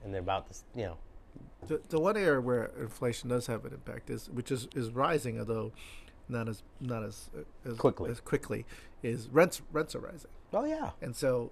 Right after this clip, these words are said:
Speaker 2: and the thing about that you have to be careful about is if, as rents rise, re-, when rents rise, they stay longer risen too.
Speaker 1: Of course.
Speaker 2: And,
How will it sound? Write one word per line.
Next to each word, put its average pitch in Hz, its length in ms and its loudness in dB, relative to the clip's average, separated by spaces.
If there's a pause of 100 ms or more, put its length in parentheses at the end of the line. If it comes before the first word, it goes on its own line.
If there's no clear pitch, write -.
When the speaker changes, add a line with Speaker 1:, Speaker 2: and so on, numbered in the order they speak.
Speaker 2:
and 127 300 -4
the 135 80 -8
thing 151 180 4
about 135 260 4 (340)
that - 160 -10
you 135 80 -2
have 120 120 -4
to - 60 -10
be 127 80 -8
careful 123 360 -6
about 123 240 -6 (300)
is 131 180 -10
if, 131 140 -10 (220)
as 117 160 -6
rents 135 360 -2
rise, 117 540 -4
re-, 147 160 6 (260)
when 139 180 -2
rents 175 300 2
rise, 123 380 0
they 120 120 -4
stay 139 320 -2
longer 117 520 -10 (180)
risen - 280 -10 (100)
too. - 340 -8
Speaker 1:
Of - 80 -16
course. 208 320 2
Speaker 2:
And, 123 240 0